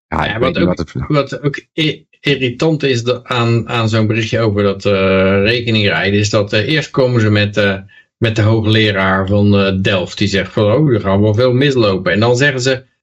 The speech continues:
Speaker 2: eh, Hans Hilbert van het Planbureau voor Leefomgeving, die zegt, eh, "Door, dan wordt autorijden zoveel goedkoper dat we meer gaan rijden. Eh,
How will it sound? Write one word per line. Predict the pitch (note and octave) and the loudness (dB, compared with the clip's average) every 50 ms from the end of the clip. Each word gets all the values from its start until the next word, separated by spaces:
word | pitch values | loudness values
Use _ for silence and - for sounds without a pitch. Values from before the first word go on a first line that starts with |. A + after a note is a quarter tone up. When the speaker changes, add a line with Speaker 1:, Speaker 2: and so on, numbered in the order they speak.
| _ _ _ | _ _ _
Speaker 2:
eh, | - A2+ A2 A2 A2 A2 A2 A2 A2 A2 A2 A2 G#2+ - - - _ _ _ _ - - | -4 -2 0 0 0 0 0 0 0 0 0 0 -2 -6 -10 -20 _ _ _ _ -18 -8
Hans | - - - A2+ B2 D3 D#3+ D3+ - | -6 -2 0 2 2 2 2 2 2
Hilbert | A2 A2 A#2+ C#3+ D#3 C3+ A2+ - B2 - - | 0 2 2 2 2 0 0 0 -2 -2 -2
van | C3+ C3+ | -2 0
het | C3 B2 B2 - | 0 -2 -4 -2
Planbureau | - C3 C#3+ F3 F#3+ E3+ C#3+ C3+ B2 B2 C3 C#3 C3+ A2+ | 0 2 2 4 4 4 2 2 4 4 2 2 0 0
voor | A#2+ C3+ C3 B2+ | 0 0 0 2
Leefomgeving, | B2+ C3+ E3 F3+ F3+ D3 D3 C#3 B2+ A#2 - A2+ A2+ A2+ G#2+ F#2+ G2 G2 G2 G2 | 2 2 2 2 2 2 0 0 -2 0 0 0 0 0 0 0 0 0 2 2
die | G2 G#2 | 2 2
zegt, | G#2 A2 C3 A#2+ A2+ - - | 2 2 2 0 -2 -2 -2
eh, | B2 A2+ A2 G2+ | -2 0 0 2
"Door, | A2 A2+ A2 G#2+ G2+ G2 - - | 2 2 0 0 -4 -6 -6 -2
dan | - B2+ C#3+ E3 D#3+ | 0 0 2 2 2
wordt | C3 B2 - | 2 0 -2
autorijden | - - D3+ E3+ D#3+ D3 B2 B2 B2+ B2 B2 A#2+ | -2 -2 -2 -2 0 0 0 0 0 0 0 0
zoveel | A2 C3 E3+ F#3 E3 D3+ D#3+ | 0 2 2 2 2 2 0
goedkoper | C#3 C#3 C3+ - - C#3+ C#3 D3 C#3 - D#3 B2+ | -2 -4 -6 -4 -2 0 0 0 0 0 0 0
dat | B2+ A2+ G#2+ | 0 -2 0
we | A#2 | 0
meer | A2+ A#2+ C#3+ E3+ D#3+ - | 0 2 2 2 0 0
gaan | - C3+ B2+ A#2+ | -2 -2 -2 -2
rijden. | A#2+ B2 C3+ D3 D3+ C#3+ B2 A2 G2+ - - - | 0 0 0 0 0 0 -2 -2 -4 -4 -8 -12
Eh, | - - A2 A2+ G#2+ G#2 G2+ G2+ G2 G2 F#2+ | -10 -4 -2 0 0 0 0 0 0 0 -2